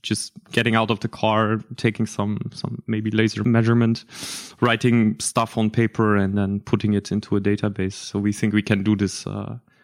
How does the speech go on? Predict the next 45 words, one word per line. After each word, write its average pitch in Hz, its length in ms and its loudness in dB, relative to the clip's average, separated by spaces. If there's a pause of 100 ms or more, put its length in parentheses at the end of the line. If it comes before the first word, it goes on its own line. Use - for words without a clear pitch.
(120)
faster 107 480 0
and 98 340 -2
in 110 140 -2
a 101 100 -2
more 107 320 0
automated 98 480 -6
way. 104 200 -4 (220)
So 104 280 4
how 113 160 4
can 156 200 2
we 156 120 4
do 165 200 0
that? 190 420 -2 (120)
We 117 200 0
mount 113 400 2
image 147 380 2
and 117 180 -2
laser 143 300 4
sensors 147 680 0
on 117 140 2
drones 110 420 0
or 107 100 2
cars 156 640 0 (120)
and 110 120 0
then 107 160 2
drive 113 440 2
or 101 180 2
fly 120 380 2
past - 380 -2
the - 60 2
infrastructure. - 760 0 (680)
We 113 100 4
then 127 220 2
feed - 220 0
the 120 180 4
sensor 135 320 2
recordings 139 720 0
into - 220 -2
our 107 260 2
machine 123 360 0
learning 143 460 0
or 107 380 0
A 110 140 2
I 135 160 2
software. 185 580 0